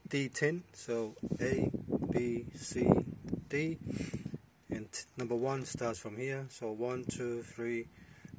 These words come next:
four, five, six, seven, eight, nine, ten. It's that one there, and you can see it's pretty obvious. It's open circuit. See that? It's,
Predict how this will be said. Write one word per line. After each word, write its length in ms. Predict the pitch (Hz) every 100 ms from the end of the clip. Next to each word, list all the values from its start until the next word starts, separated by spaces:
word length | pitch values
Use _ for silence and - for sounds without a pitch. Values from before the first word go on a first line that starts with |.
| - -
four, 340 | 117 117 113
five, 340 | - 107 107 104
six, 320 | - 110 -
seven, 400 | - 113 104 104
eight, 180 | 107 107 -
nine, 300 | 110 110 101 95
ten. 260 | 147 147
It's 80 | 127
that 140 | - 110
one 180 | 110
there, 280 | 113 143 143 135 - - - - - -
and 120 | 113
you 40 |
can 120 | 110
see 240 | 104 - 143
it's 160 | 127
pretty 200 | - 127
obvious. 680 | 127 135 147 143 - - - - - - - - - - - - - - - - - -
It's 120 | 127 139
open 220 | 127 123
circuit. 380 | - 123 104 104
See 280 | - - 131
that? 180 | 131 143 - - - - - - - - - - - - - - - - - - - 123
It's, 380 | 120 - -